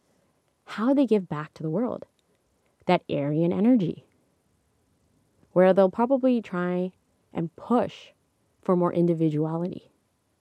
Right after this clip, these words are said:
And that's something that I feel like we've shied away from be-, in a lot of collective societies where we try and think for the greater good.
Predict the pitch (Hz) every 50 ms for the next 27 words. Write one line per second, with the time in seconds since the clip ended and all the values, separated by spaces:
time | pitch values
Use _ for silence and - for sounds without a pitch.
0 | _ _ _ _ _ _ _ _ _ _ _ _ _ _ _ _ _ _ _ _
1 | _ _ _ _ _ _ _ _ _ _ _ _ _ _ - 185 185 190 185 180
2 | - 185 185 190 180 175 165 160 - - 165 156 - - - 160 151 151 - -
3 | 147 - - - 139 131 - - - - - - - - 240 247 262 311 277 -
4 | _ _ _ _ _ _ _ _ _ _ _ _ _ _ _ _ _ _ _ _
5 | _ _ _ _ _ _ _ - 170 165 - - - 170 165 160 160 156 - -
6 | 165 151 - - - - - 151 156 156 - 156 151 - 185 - - 311 339 -
7 | - 80 - 151 - _ _ _ _ _ _ _ _ _ _ _ _ 165 156 151
8 | 151 147 147 147 147 - - 156 143 139 131 - 151 - - 147 143 - 143 151
9 | 165 160 - 254 233 - 160 -